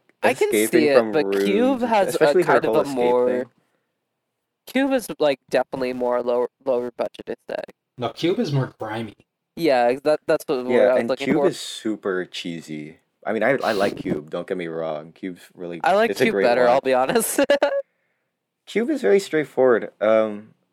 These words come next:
Speaker 2: it's a little,
Speaker 1: Cube is.
Speaker 2: like, it's, we could do a whole episode about <laughs> just Cube. We could do a whole episode about really anything, but I,
Speaker 1: To,
Speaker 2: I,
Speaker 1: to be honest,
Speaker 2: I've,
Speaker 1: yeah.
Speaker 2: I've I'm under, you know, I've always been under an,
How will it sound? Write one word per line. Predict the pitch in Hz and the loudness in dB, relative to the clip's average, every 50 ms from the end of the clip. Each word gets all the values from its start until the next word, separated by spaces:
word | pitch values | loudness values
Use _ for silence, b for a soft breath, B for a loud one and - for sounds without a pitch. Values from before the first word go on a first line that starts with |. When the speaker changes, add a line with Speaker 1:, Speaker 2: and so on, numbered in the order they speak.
| _ _ _ | _ _ _
Speaker 2:
it's | _ - | _ -8
a | - | -2
little, | 156 175 185 185 165 127 | 2 6 8 8 8 6
Speaker 1:
Cube | 160 | 4
is. | 139 120 120 _ _ _ _ | 0 -2 -2 _ _ _ _
Speaker 2:
like, | - 113 117 113 110 - - _ _ | 0 2 2 2 2 0 -10 _ _
it's, | _ _ - - - - _ _ _ _ _ _ _ _ _ _ _ _ | _ _ -20 -20 -20 -20 _ _ _ _ _ _ _ _ _ _ _ _
we | - 156 | -10 -2
could | - 185 147 | 0 0 2
do | 135 117 | 2 2
a | 98 | 4
whole | 110 104 104 | 4 4 4
episode | 98 - - 113 95 | 4 2 0 -2 -2
about | 90 82 82 90 95 98 92 | -2 -2 -2 0 0 0 -2
<laughs> | 113 | -4
just | 104 - 117 117 - - | -6 -6 -6 -6 -8 -8
Cube. | - 123 120 117 101 98 - _ - | -2 0 0 0 0 -4 -14 _ -10
We | 113 | -4
could | 117 190 | -2 2
do | 175 156 | 4 4
a | 110 104 | 2 2
whole | 101 113 101 | 2 0 0
episode | 92 - - 92 | 0 -2 -4 -6
about | 85 78 76 | -6 -6 -4
really | 92 98 92 87 | -4 -2 -2 -2
anything, | 92 95 92 85 87 85 82 82 82 - | -2 -2 -4 -4 -6 -8 -8 -8 -10 -8
but | 87 82 - b b b b b b b b b b _ - | -8 -8 -8 b b b b b b b b b b _ -2
I, | - 98 104 | 0 2 2
Speaker 1:
To, | - - | 2 2
Speaker 2:
I, | 98 107 104 87 _ _ _ _ _ _ _ _ - | 0 0 -2 -4 _ _ _ _ _ _ _ _ -10
Speaker 1:
to | - | -8
be | - 147 113 | -6 -4 -6
honest, | 104 - - 110 | -6 -4 0 0
Speaker 2:
I've, | 113 117 107 | 0 2 2
Speaker 1:
yeah. | - 107 | 0 -2
Speaker 2:
I've | 113 107 - _ _ _ _ _ _ _ - | -2 -2 -6 _ _ _ _ _ _ _ -4
I'm | 117 123 127 | -4 -2 0
under, | - 135 165 170 196 196 175 139 - - - - - - _ _ _ _ _ _ - - - | 0 0 2 2 2 2 2 0 -6 -10 -14 -14 -16 -18 _ _ _ _ _ _ -20 -14 -8
you | 143 | -2
know, | 151 151 | 0 0
I've | 143 156 | 2 2
always | 175 196 208 175 | 2 0 0 -2
been | 147 - 131 123 113 | -4 -8 -8 -8 -8
under | - 101 101 101 95 | -10 -10 -10 -8 -10
an, | 87 80 80 | -10 -12 -16